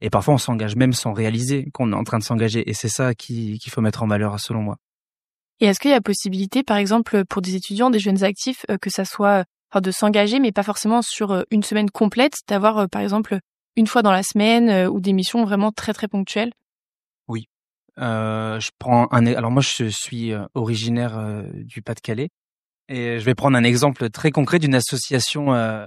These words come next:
Speaker 1: euh, arageoise qui s'appelle La Brique, euh, qui est une association qui milite, euh, pour, euh, pour créer du lien entre la société et les sans-abri à Arras. Et je, j'y suis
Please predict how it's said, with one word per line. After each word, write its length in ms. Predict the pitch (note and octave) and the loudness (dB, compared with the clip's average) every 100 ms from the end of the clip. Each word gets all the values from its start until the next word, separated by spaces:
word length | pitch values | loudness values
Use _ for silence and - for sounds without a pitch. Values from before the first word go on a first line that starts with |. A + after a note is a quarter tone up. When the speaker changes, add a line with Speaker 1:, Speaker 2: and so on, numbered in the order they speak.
| - | -14
Speaker 1:
euh, 160 | A#2+ A2+ | -14 -12
arageoise 720 | - A#2+ C#3 C#3 C3+ C3+ D#3+ | -12 -2 2 4 4 4 2
qui 100 | - | 0
s'appelle 300 | B2 A#2+ A#2 | -8 -2 2
La 120 | A#2 B2+ | 4 2
Brique, 380 | B2+ D#3+ - - _ _ _ _ _ _ | 2 -2 -6 -12 _ _ _ _ _ _
euh, 240 | A#2+ A2+ A#2 | -16 -14 -4
qui 140 | B2 | 2
est 20 | |
une 80 | A#2 | 4
association 560 | A2+ B2+ - B2 - C#3 | 2 -2 -6 -6 -4 -6
qui 180 | - B2+ | -6 -4
milite, 440 | B2+ C3+ C#3+ - | -2 -4 -6 -4
euh, 280 | A2+ A2 G#2 | -2 -2 -4
pour, 300 | - B2 A2 | -8 -6 -4
euh, 280 | G#2+ G#2 G#2 A2 _ _ _ _ _ | -2 -2 -6 -8 _ _ _ _ _
pour 260 | - A#2 - | -16 -14 -14
créer 640 | - B2 B2+ A#2+ C3 - D3 | -6 2 4 6 4 0 -4
du 160 | A#2 A#2+ | -6 -4
lien 440 | A#2 C3 D#3+ D#3 - | 2 2 2 -2 -6
entre 400 | B2+ - - B2+ | -8 -8 -6 -4
la 320 | B2 A#2+ A#2+ | -4 0 0
société 840 | - C3 - A2+ - C#3+ D#3+ - | 0 -4 -4 -6 2 2 2 -2
et 60 | A#2+ | -6
les 140 | G#2+ | -6
sans-abri 640 | - A#2+ A#2+ A#2 C3 G3 - - | -6 -2 0 0 0 -4 -8 -2
à 180 | A2 | 2
Arras. 360 | G#2 D3+ - - _ _ _ _ _ _ | 4 2 0 -6 _ _ _ _ _ _
Et 520 | B2 A2+ G#2+ G#2 G2+ F#2+ | -8 -6 -4 -4 -4 -6
je, 340 | F#2+ G2+ G2 | -6 -6 -6
j'y 160 | F#2 G2 | -6 -6
suis 300 | - C3 | -8 -12